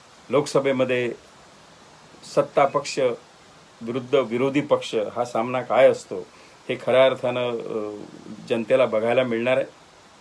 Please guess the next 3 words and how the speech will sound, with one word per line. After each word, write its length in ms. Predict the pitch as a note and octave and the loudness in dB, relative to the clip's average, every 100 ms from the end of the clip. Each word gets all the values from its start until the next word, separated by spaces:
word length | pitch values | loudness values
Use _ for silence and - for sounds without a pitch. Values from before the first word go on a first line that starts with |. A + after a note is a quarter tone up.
| - - - - - - - - - - | -20 -20 -20 -20 -20 -20 -20 -20 -20 2
राहुल 300 | D3+ E3+ A3+ | 4 6 6
गांधींनी 880 | G#3 G3 F#3+ G#3+ G#3+ G#3+ A3+ G#3+ - - B2 | 6 4 2 0 0 0 0 0 -8 -12 -2
जे 300 | D3 F3+ | 0 0